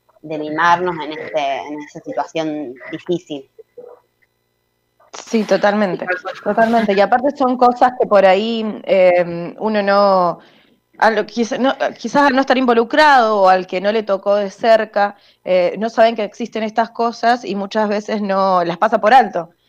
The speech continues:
Speaker 2: digamos, y no sé, quizás se corta el pelo, toma esa decisión y no, no hace nada o sabe de alguien o no, no, no empieza a tomar conciencia de eso.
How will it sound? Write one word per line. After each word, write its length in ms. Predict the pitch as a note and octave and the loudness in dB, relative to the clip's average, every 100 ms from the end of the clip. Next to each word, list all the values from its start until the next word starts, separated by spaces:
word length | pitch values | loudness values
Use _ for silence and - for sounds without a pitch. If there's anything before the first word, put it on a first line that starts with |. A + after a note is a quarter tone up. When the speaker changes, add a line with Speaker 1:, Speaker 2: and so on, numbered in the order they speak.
| _ | _
Speaker 2:
digamos, 320 | - F#3+ F#3+ G3 | -2 -2 0 -2
y 60 | |
no 100 | G3+ | -2
sé, 300 | G#3 F#3 - _ | -2 -4 -4 _
quizás 300 | - G3 A3+ | -6 0 0
se 120 | A#3 | 0
corta 280 | A3 A3+ A#3 | 2 2 4
el 140 | C#4+ G#3+ | 2 4
pelo, 300 | B3+ C4+ B3 | 4 6 4
toma 140 | A#3+ | 2
esa 140 | A#3+ | 2
decisión 680 | A#3 A3 G#3+ C#4+ C#4+ D4+ C#4+ | -2 -4 -12 0 4 4 2
y 300 | G#3+ F#3+ F#3 | -4 -8 -12
no, 440 | F#3+ F#3+ G#3+ G3+ | -10 -4 0 0
no 140 | G3 G3+ | 0 0
hace 220 | G#3 G3+ | -2 -2
nada 440 | A3 B3+ C4 B3+ G#3 | 2 4 6 6 4
o 80 | |
sabe 360 | F#3 - G#3 G#3+ | 2 2 4 4
de 160 | G#3 G3 | 2 4
alguien 580 | G#3+ A#3 A#3 A#3 A#3 G3+ | 6 6 4 0 -2 -4
o 60 | |
no, 280 | G3 G#3 F#3+ | -4 -2 -4
no, 220 | G3 G#3 - | -4 -8 -8
no 160 | G3 A3 | -8 -6
empieza 440 | G#3+ G3+ A3 A3 | -6 -8 -6 -4
a 40 | |
tomar 280 | G3+ F#3+ G3+ | -2 -2 -2
conciencia 640 | G3+ G3 F3+ F#3+ G3 - E3+ | -2 -6 -6 -8 -6 -2 0
de 140 | F3+ | 0
eso. 260 | F3+ - | -4 -12